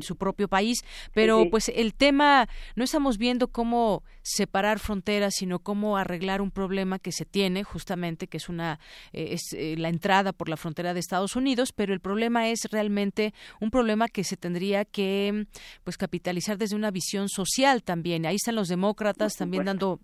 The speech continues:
Speaker 2: batallas porque tienen esta empatía, pero no se trataría solamente de un debate entre republicanos o demócratas, sino también, pues, poner en la mesa un tema,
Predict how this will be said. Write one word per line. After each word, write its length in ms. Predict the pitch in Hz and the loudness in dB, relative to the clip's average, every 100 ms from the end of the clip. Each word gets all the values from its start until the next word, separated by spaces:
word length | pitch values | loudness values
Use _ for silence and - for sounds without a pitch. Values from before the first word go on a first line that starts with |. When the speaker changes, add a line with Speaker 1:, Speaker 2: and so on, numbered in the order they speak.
| _ | _
Speaker 2:
batallas 800 | - 147 160 175 - 226 202 220 | -18 -10 -2 2 10 10 10 2
porque 240 | - 175 170 | -2 -8 -6
tienen 260 | 185 185 | -4 -2
esta 360 | 180 - 190 165 - - - | -4 0 0 0 -4 -18 -4
empatía, 640 | 180 170 190 - 226 240 247 - - | -2 2 0 0 4 4 2 -10 -2
pero 140 | 220 | 0
no 100 | 247 | 2
se 120 | 294 320 | 0 2
trataría 380 | 254 226 233 247 | 0 2 0 0
solamente 500 | 254 220 214 214 220 | 0 0 0 -2 -2
de 60 | |
un 60 | 214 | 0
debate 300 | 202 190 214 | 0 0 -2
entre 200 | 190 170 | -4 -6
republicanos 720 | 160 - 160 160 185 185 - | -8 -8 -8 -6 -6 -6 -6
o 40 | |
demócratas, 560 | 160 165 175 180 175 185 | -6 -4 -4 -6 -6 -6
sino 220 | - 165 | -4 -6
también, 500 | 160 170 165 196 196 - - - - | -6 -4 0 0 0 -6 -16 -18 -8
pues, 140 | 175 | -2
poner 260 | 208 208 226 | 2 4 4
en 80 | |
la 80 | 208 | 2
mesa 240 | 190 190 208 | 2 0 -2
un 80 | |
tema, 380 | 190 185 190 185 | -2 0 2 0